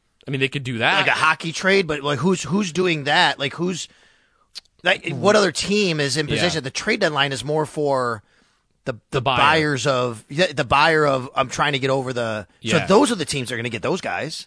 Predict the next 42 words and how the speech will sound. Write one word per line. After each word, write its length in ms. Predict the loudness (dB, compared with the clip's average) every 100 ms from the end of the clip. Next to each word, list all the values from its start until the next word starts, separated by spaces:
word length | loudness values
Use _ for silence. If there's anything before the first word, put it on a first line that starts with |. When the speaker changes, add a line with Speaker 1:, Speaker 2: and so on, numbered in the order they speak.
| _
Speaker 1:
No, 180 | -2 0
you're 160 | 0 -2
right. 260 | -4 -4
Like, 160 | -4 -2
that's 240 | -2 -4
more 220 | -2 0 0
of, 100 | -2
we're 120 | -2
talking 320 | 0 -2 -2
more 160 | -2 -2
of, 60 | -2
like, 140 | -4
an 80 | -4
off-season 480 | -4 -4 -8 -8 -12
move. 160 | -4
That's 220 | -2 -2
another, 440 | -2 -2 0 -2 -4
<laughs> 1160 | -8 -10 _ -20 -20 -20 -20 -20 -20 -20 -20 _
that's 140 | -10 -4
another 280 | -2 -2
reason 280 | -2 -2 -4
why 160 | -4 -6
it 100 | -8
just 140 | -8
gets 160 | -6 -4
so 100 | -4
frustrating, 500 | -2 -4 -2 -6 -4
right? 100 | -2
It's 100 | -2
like 100 | 0
all 200 | 2 4
the 100 | 2
moves 340 | 2 0 0 0
that 120 | -2
would 120 | 0
make 200 | -2 -2
sense 420 | -2 0 0 -2
that 120 | -4
would 140 | -4 -4
kinda, 480 | -4 -2 0 0 0
you 120 | -2
know, 240 | -2 -4